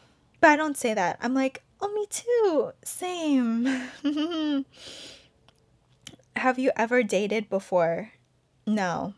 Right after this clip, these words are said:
because I just don't trust people. Yeah. My biggest pet peeve, um, people judging me before they actually know me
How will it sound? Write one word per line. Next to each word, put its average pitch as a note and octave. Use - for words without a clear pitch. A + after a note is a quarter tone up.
because A3
I G#3+
just A#3+
don't C4+
trust -
people. E3+
Yeah. F#3
My A#3+
biggest A#3+
pet -
peeve, G3+
um, B3+
people D4
judging C4
me D4+
before G3
they G3
actually F3+
know E3
me B3